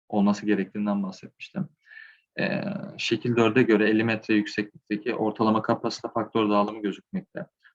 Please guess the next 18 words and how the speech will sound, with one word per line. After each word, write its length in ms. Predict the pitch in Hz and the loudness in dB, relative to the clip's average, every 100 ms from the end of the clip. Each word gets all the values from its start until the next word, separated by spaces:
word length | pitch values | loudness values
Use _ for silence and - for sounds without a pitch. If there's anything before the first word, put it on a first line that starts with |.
| - | 0
Marmara 480 | 117 113 123 120 117 | 4 6 6 6 6
ve 80 | |
Ege 260 | 113 110 107 | 4 4 2
bölgesinde, 800 | 110 104 104 98 - 95 110 - _ _ _ - | 2 4 2 0 0 0 0 -6 _ _ _ -10
e, 300 | 95 90 90 104 95 | -6 -4 -4 -6 -8
kapasite 440 | - 113 113 - 117 | -6 -4 -4 -4 -2
faktörünün 360 | 110 104 110 | -2 -2 -2
yüzde 320 | 113 104 104 113 | 2 2 2 -2
kırk 240 | 120 - | -6 -2
ve 60 | 113 | 0
yüzde 300 | 101 101 107 | 0 -2 -2
altmış, 400 | 107 - - - _ _ _ _ - | -2 -4 -16 -18 _ _ _ _ 0
e, 160 | 98 | 0
oranında 540 | 95 110 107 107 113 117 | 2 0 2 2 0 0
olduğu 380 | 107 104 113 | 2 4 2
gözükmekte 760 | 107 98 - - 101 - 143 143 | 2 0 -4 -14 -14 -6 -6 -2
ve 140 | 127 | -2
Hatay 520 | 123 - 123 - 120 | -2 -2 -4 0 0